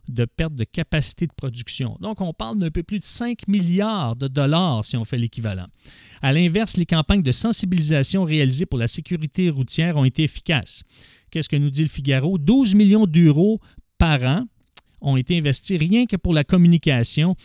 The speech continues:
et ont formé des gendarmes et on a justement sensibilisé des élèves dans les écoles. Et le résultat, ça a été quoi ? C'est qu'on est passé de vingt mille morts à quatre mille morts par année en investissant douze millions de dollars. Donc,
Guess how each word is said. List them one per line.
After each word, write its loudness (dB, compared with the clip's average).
et 2
ont 0
formé 0
des 4
gendarmes 0
et -2
on 0
a 0
justement -4
sensibilisé -2
des -2
élèves -2
dans -2
les -2
écoles. -4
Et 0
le 0
résultat, -2
ça -6
a -2
été -4
quoi ? -2
C'est -6
qu'on -2
est 0
passé -4
de -4
vingt -2
mille 4
morts 0
à -4
quatre -10
mille 2
morts -2
par -4
année -6
en -4
investissant -6
douze -2
millions 4
de 0
dollars. -2
Donc, -2